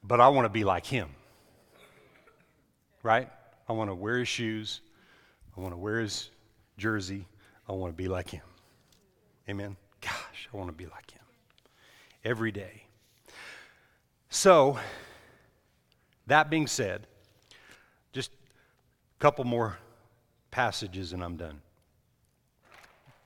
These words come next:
First John, not John, but the little John's in the back.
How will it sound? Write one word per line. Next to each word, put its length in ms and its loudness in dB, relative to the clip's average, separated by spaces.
First 380 4
John, 380 0
not 300 -2
John, 400 2
but 160 -8
the 220 -8
little 220 0
John's 380 -6
in 80 -10
the 60 -8
back. 440 -6